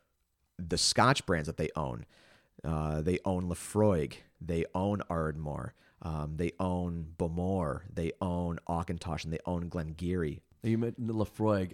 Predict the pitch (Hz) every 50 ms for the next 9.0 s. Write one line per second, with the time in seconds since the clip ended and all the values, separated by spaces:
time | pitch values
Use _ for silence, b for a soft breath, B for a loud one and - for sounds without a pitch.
0 | - - 107 110 117 123 120 107 107 92 95 101 98 101 107 - - 101 98 101
1 | 117 101 98 92 - - 87 90 95 98 98 95 90 82 - 185 170 - - 95
2 | 82 71 76 - 80 82 78 - b b b b b 127 139 147 113 107 - -
3 | 143 143 - 143 151 147 139 - 127 139 143 147 151 151 147 143 135 127 117 123
4 | 131 127 - - 143 139 - 135 120 110 104 101 95 98 87 110 104 95 92 90
5 | 90 147 127 104 101 117 110 107 120 104 123 127 - - - 131 117 110 - 117
6 | 113 120 131 - - - 139 135 127 123 113 113 110 101 - - 120 107 104 98
7 | 95 98 95 87 85 - - 101 95 95 90 85 - - 110 104 - 113 120 120
8 | 170 - - 208 156 113 117 143 135 - 104 85 - - - 87 78 - - -